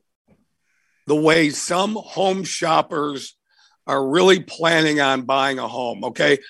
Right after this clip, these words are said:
They might be, uh, you know, some that were in the market, let's face it, some, as Becky said, maybe some sat on the sidelines.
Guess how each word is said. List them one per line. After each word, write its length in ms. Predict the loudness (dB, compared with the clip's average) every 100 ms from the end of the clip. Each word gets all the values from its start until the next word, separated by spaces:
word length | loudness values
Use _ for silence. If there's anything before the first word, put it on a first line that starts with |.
| -20 -20 _ _
They 120 | 0 4
might 300 | 4 4 2
be, 240 | 2 6
uh, 320 | 6 6 2 -2 _ _ _ _ _
you 100 | -8
know, 140 | -4 -4
some 400 | -4 -2 0 2
that 160 | 2
were 180 | 2 0
in 60 | -2
the 100 | -4
market, 440 | 0 0 0 -4
let's 240 | -4 -6 -2
face 260 | -2 -2
it, 140 | -6 -10
some, 400 | -4 0 0 0
as 120 | -2
Becky 300 | -2 -2 -4
said, 360 | -6 -2 -2 -4 _ _ _
maybe 280 | 0 2 2
some 300 | 2 0 0
sat 280 | 2 2 4
on 120 | 4
the 100 | 2
sidelines. 840 | 0 2 2 2 0 0 -4 -10